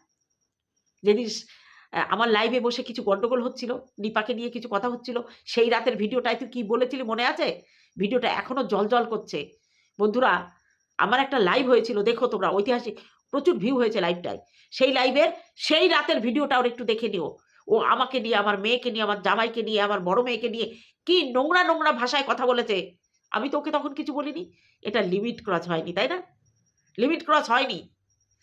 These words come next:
আমি অল্প বয়সে বিধবা হয়েছি, আমার নাকি রস কমেনি, আমার নাকি রস ঠিকরে ঠিকরে পড়ছে, এটা লিমিট ক্রসের কথা নয়।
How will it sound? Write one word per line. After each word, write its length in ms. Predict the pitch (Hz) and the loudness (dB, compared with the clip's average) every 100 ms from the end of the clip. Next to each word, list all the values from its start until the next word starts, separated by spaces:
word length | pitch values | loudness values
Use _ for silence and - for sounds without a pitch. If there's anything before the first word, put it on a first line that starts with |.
| _ | _
আমি 260 | - 220 320 | -2 2 4
অল্প 260 | 233 226 277 | 4 2 2
বয়সে 260 | 285 320 | 2 2
বিধবা 400 | 254 247 285 294 | -2 2 4 4
হয়েছি, 540 | 247 247 320 415 - - _ _ _ _ | 6 4 4 2 0 -16 _ _ _ _
আমার 220 | - 226 | -2 0
নাকি 200 | 254 277 226 | 0 -2 0
রস 300 | 214 233 - | 2 0 -2
কমেনি, 500 | 240 208 185 180 - _ _ _ _ - | -2 0 -2 -8 -18 _ _ _ _ -4
আমার 200 | 175 214 | 0 0
নাকি 200 | 254 262 | -2 0
রস 240 | 226 254 - | 0 0 -2
ঠিকরে 300 | - 226 302 | -10 -4 -4
ঠিকরে 260 | 311 285 311 | -2 -2 -2
পড়ছে, 520 | 247 226 185 147 - _ _ | -2 -4 -4 -4 -6 _ _
এটা 200 | - 202 | -4 -2
লিমিট 340 | 220 214 240 - | 0 0 -2 -4
ক্রসের 280 | 233 233 - | -4 -4 -4
কথা 260 | 180 185 | -4 -4
নয়। 240 | 156 - | -4 -6